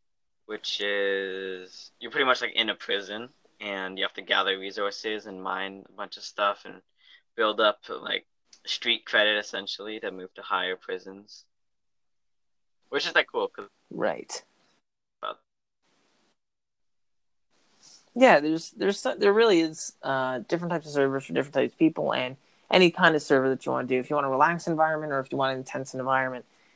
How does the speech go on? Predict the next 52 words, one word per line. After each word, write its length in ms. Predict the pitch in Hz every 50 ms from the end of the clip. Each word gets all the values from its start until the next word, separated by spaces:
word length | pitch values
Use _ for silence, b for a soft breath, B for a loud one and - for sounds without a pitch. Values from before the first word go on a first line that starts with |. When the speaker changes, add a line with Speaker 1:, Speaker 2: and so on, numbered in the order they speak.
| _ _ -
Speaker 2:
uh, 320 | - 123 120 120 120 120
there's, 600 | 113 120 120 120 120 113 110 113 - - - - _ -
you 140 | - 127 120
know, 100 | 110 117
servers 340 | 120 - 123 113 104 101 -
for 120 | - 110 110
all 160 | 104 - -
of 60 | -
that 200 | - 58 65 -
stuff. 340 | - - - - - - - _ _ _ _
So, 360 | - - - - - - - - _ _ _ _ _ _ - -
you 100 | - 160
know. 180 | 143 127 123 - _ _ _ b b b b b b b b b b
And 280 | - 160 160 165 170
you 100 | 180 208
could 160 | 190 - 208 185
even 240 | 190 190 175 175
get 140 | 165 180 175
onto 260 | 180 175 175 170 175
a 80 | 175 170
server 460 | 170 - 175 170 165 156 165 160 156
and, 420 | - - 139 139 139 135 135 135 139
you 80 | 151
know, 100 | 147 143
maybe 220 | 139 139 143 139 143
you 140 | 143 143
wanna 180 | 143 143 139 147
be 120 | 139 143
a 40 | 139
bigger 240 | - 143 139 139 139
part 280 | 127 - 190 202 202 202
of 80 | 185
that 200 | 190 190 180 -
type 220 | - 190 175 175 180
of 60 | 175
server. 340 | - 180 180 170 170 175 165
So, 200 | - - 139 135
you 140 | 123 139 156
know, 140 | 156 151 143
they 160 | 160 160 156
always 280 | 151 156 156 156 151
have, 200 | - 143 135 127
like, 140 | 120 123 127
these 160 | - - -
applications 800 | - 117 120 - - - _ - 131 139 - - 139 139 135 -
and 100 | - -
applying 460 | - - _ - - 90 - - 65 -
and 100 | - -
stuff 140 | - - -
like 140 | - - -
that. 240 | - 78 71 73 - -
And 180 | 95 92 -